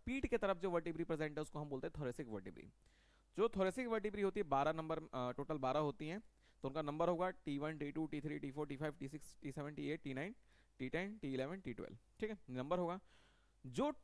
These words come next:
टी फ़ाइव है, जो टी फ़ाइव है, वहाँ पे क्या होता है, टी फ़ाइव पे क्या होता है, उसी के, उसी position पे, टी फ़ाइव के पोजीशन पे ही ये trachea जो है वो divide हो जाता है। अब आप सोचेंगे, "भाई trachea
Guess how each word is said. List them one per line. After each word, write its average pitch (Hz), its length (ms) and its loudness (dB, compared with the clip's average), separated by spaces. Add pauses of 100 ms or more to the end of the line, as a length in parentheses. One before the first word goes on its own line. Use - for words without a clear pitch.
टी 294 200 6
फ़ाइव 302 420 2
है, 90 140 0 (500)
जो 127 220 0 (140)
टी 254 180 0
फ़ाइव 277 320 2
है, 175 180 2 (320)
वहाँ 151 320 2
पे 269 140 8
क्या 233 160 6
होता 156 300 4
है, 226 120 0 (320)
टी 233 120 0
फ़ाइव 233 300 2
पे 214 80 2
क्या 165 140 2
होता 139 240 0
है, 196 160 2 (520)
उसी 269 280 2
के, 254 200 4 (140)
उसी 226 260 0
position 175 440 2
पे, 127 100 -4
टी 170 120 -4
फ़ाइव 175 200 2
के 175 80 -4
पोजीशन 156 320 0
पे 151 120 0
ही 185 160 2 (360)
ये 151 260 6 (440)
trachea 185 320 4
जो 202 140 2
है 196 200 4 (240)
वो 196 120 6
divide 135 340 4
हो 107 60 2
जाता 82 280 -8
है। 120 100 -12 (640)
अब 127 120 2
आप 135 100 2
सोचेंगे, 156 440 -4
"भाई 147 260 0
trachea 135 380 0